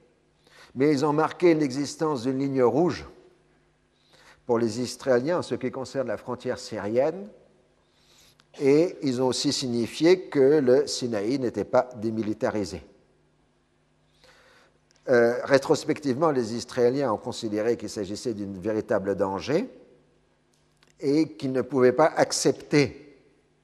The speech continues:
l'existence de concentration permanente de forces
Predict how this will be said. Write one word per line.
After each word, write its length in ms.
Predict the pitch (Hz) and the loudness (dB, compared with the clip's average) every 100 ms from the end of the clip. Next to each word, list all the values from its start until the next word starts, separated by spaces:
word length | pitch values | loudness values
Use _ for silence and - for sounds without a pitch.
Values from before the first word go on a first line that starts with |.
| _ _ _ _ _ _ - | _ _ _ _ _ _ -14
l'existence 640 | 117 123 110 120 - 156 120 | -4 -2 -2 -6 0 0 0
de 80 | 113 | -2
concentration 720 | 127 113 127 - 123 - 120 | -2 -8 -10 -10 -14 -12 -10
permanente 640 | 131 110 113 113 113 107 _ _ _ _ _ 104 | -8 -8 -8 -8 -10 -10 _ _ _ _ _ -14
de 100 | 107 | -12
forces 500 | - 123 - - | -6 -8 -8 -20